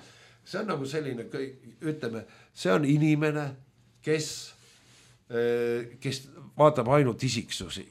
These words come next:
ja selliseid inimesi valitsetaksegi läbi iidolkujude. Sellise inimese psühholoogia on niimoodi, et mõtle, ma sain kuulsa inimesega kokku, ma käisin temaga lõunatamas.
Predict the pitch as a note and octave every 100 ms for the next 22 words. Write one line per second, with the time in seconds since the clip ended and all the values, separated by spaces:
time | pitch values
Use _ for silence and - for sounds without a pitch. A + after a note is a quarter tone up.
0 | A2 G2+ F3+ G#3 - G#2 - F3+ G#3 A#2
1 | G2 - G#2 B2 F#3 C#3 - - - -
2 | - - F2 F#2 B2 D3+ - E3+ F3 G2
3 | _ - A#2+ B2 B2+ B2+ D3+ C#3+ - -
4 | F3 A2+ - - - - - - - -
5 | B3 A#3+ G3 A3+ E3 B2+ A#2+ - D3+ E3+
6 | F#3 B2 G2+ B2+ A#2 F#2+ - - _ -
7 | - - _ _ _ C#3 E3 - C#3+ B2
8 | - C#3 - G#3+ G3+ D#3 - C#3 E3 G3
9 | D#3+ - - G#3 D#3 D#3+ - - - -
10 | - _ G#2+ - G3 G3+ B2+ A2+ A#2 G#2
11 | C3 F3+ F3+ C3+ - - - - -